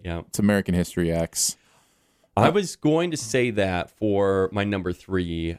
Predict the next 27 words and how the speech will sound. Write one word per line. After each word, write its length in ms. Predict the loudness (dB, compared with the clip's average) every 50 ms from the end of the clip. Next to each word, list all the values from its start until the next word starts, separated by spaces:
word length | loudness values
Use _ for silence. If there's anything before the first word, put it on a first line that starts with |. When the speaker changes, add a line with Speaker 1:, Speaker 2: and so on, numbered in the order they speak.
| -8 _
Speaker 1:
and, 560 | -2 0 0 2 0 0 -2 -4 -6 -4 -2
uh, 160 | 0 0 0 0
that's 260 | 0 -2 -2 -2 -4
an 140 | -4 -4 -2
honorable 380 | -2 -2 0 -2 -2 -2 -2 -2
mentions 380 | -2 -2 -4 -6 -8 -8 -2
for 80 | 2 4
Speaker 2:
Mm-hmm. 120 | 4 6 4
Speaker 1:
myself 300 | 4 2 0 -2 -2 -2
because 440 | -6 -4 0 0 0 0 0 0 -2
of 80 | -2
the 100 | -2 -2
reason, 340 | -2 -2 -4 -4 -4 -4 -4
like 220 | -4 -4 -4 -6 -10
you 80 | -14
said, 180 | -8 -6 -4 -4
it's, 220 | -4 -6 -8 -8 -8
it's 140 | -8 -4
hard 200 | -2 0 0 0
to 40 | 0
watch, 300 | 0 0 0 -2 -4 -4
but 260 | -2 0 0 -2 -2 -4 -4
it's 280 | -4 -4 -6 -12 -8 _
also, 640 | -2 0 0 -2 -4 -2 -2 0 0 2 0 -2 -2 -4
it 160 | -8 -8 -8
tells 420 | -8 -4 -2 -2 -2 -4 -6 -6
this 280 | -6 -6 -6 -6 -10